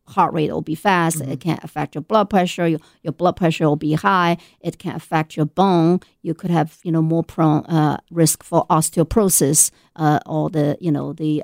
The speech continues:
Speaker 1: uh, weakening of the bone due to the low density. So it really affect every organ as well. Um, important hormone. And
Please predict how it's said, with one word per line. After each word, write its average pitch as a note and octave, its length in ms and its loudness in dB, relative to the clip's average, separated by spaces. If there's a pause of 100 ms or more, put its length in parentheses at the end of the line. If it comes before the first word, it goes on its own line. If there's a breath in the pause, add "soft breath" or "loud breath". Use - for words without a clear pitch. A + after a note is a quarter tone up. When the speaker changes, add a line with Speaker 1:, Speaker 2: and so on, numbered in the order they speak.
Speaker 1:
uh, D3+ 180 -2
weakening D#3 400 -2
of - 80 -10
the D3 100 -8 (100)
bone D3 300 2
due D3+ 140 -6
to D3 120 -6
the D3+ 140 -6
low D3+ 80 0 (140)
density. D#3+ 440 0 (340 soft breath)
So G#3+ 60 -4 (120)
it F#3+ 60 2 (100)
really G3 260 4
affect D#3 280 -4 (160)
every D3 180 -10 (120)
organ D3 240 -8 (120)
as D#3 60 -8 (160)
well. - 200 -12 (220)
Um, C#3+ 440 0 (240)
important F3 460 4
hormone. - 320 -8 (340 soft breath)
And E3 80 4